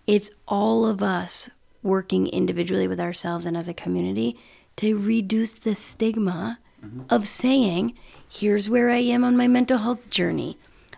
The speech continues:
Speaker 1: That's been the most freeing part of being a leader in the mental health field, is being able to say,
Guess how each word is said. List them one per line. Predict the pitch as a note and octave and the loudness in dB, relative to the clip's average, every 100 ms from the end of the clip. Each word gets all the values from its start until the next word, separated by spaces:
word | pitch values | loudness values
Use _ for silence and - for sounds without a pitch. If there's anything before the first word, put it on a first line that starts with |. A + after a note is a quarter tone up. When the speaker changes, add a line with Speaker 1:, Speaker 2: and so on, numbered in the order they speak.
| - | 0
Speaker 1:
That's | C#4 - | 0 0
been | F4+ E4+ | 4 8
the | E4 | 8
most | B3 A3 G#3 G#3+ A#3 - - | 8 8 6 4 4 2 0
freeing | - - F#3+ F#3 F#3+ G#3+ A#3 A#3+ A#3+ _ _ _ _ - | -8 -6 -2 0 0 0 -2 -4 -8 _ _ _ _ -6
part | F#3+ G3+ - - _ _ _ | 0 0 -2 -8 _ _ _
of | G3 F3+ | -8 0
being | G#3 G3+ | 2 4
a | F#3 | 2
leader | F3+ F#3+ F#3 | 0 0 0
in | F3+ | 0
the | F3+ | 0
mental | F3+ F3+ | -2 -4
health | F3 - | -8 -6
field, | G#3 G3+ - | -4 -4 -4
is | G#3+ F#3+ | -6 0
being | G#3+ G#3 | 2 2
able | G#3 G3 | 0 -2
to | |
say, | F#3 - G3+ E3 | -2 -2 -4 -6